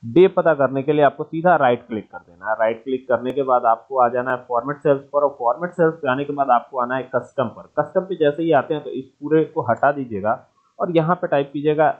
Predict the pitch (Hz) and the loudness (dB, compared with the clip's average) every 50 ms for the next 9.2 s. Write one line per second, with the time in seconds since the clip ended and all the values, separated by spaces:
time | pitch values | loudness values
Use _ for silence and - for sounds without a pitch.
0 | - 113 107 107 127 131 135 143 151 - - - _ _ _ _ _ _ _ _ | -8 -14 -6 -2 0 2 2 2 0 -4 -14 -20 _ _ _ _ _ _ _ _
1 | - 120 117 135 131 135 139 143 135 139 - _ _ _ _ _ - 117 117 127 | -14 -6 0 2 2 4 2 0 -2 -6 -12 _ _ _ _ _ -14 -4 -2 0
2 | 127 131 139 135 - - _ _ _ 117 117 117 107 107 131 165 208 247 247 247 | 0 0 0 -2 -6 -12 _ _ _ -6 -2 -2 0 4 4 4 4 2 0 2
3 | - 226 233 226 226 226 220 214 190 156 165 180 185 165 170 - 180 170 - 156 | 4 4 4 4 4 4 2 2 2 -2 2 4 4 2 2 0 -8 -6 -2 -2
4 | 151 147 - - 147 135 143 143 139 139 156 170 233 - _ _ _ _ _ _ | -2 -2 0 0 0 0 2 -2 -2 0 -2 -4 -4 -8 _ _ _ _ _ _
5 | _ - 113 113 110 110 110 113 110 107 120 127 120 135 151 156 156 156 147 143 | _ -2 2 4 4 6 4 4 2 2 0 -2 -2 -2 0 0 2 2 2 2
6 | 135 131 127 - 175 170 156 143 139 131 135 - 131 113 - 92 90 _ 80 - | 2 2 2 2 2 4 4 4 2 -2 -2 -4 -6 -4 -4 -6 -8 _ -18 -20
7 | 80 90 - - 156 143 160 165 165 165 190 185 190 180 170 170 180 165 - 170 | -20 -20 -14 -12 -4 2 2 2 2 2 0 0 0 0 -2 -4 -6 0 0 0
8 | 165 170 165 156 139 120 110 - 127 131 127 139 135 135 165 165 160 165 - 165 | 0 0 -4 -4 -2 -2 -2 -2 -4 -2 0 0 0 2 2 0 0 0 0 0
9 | 160 160 160 160 | 2 2 2 2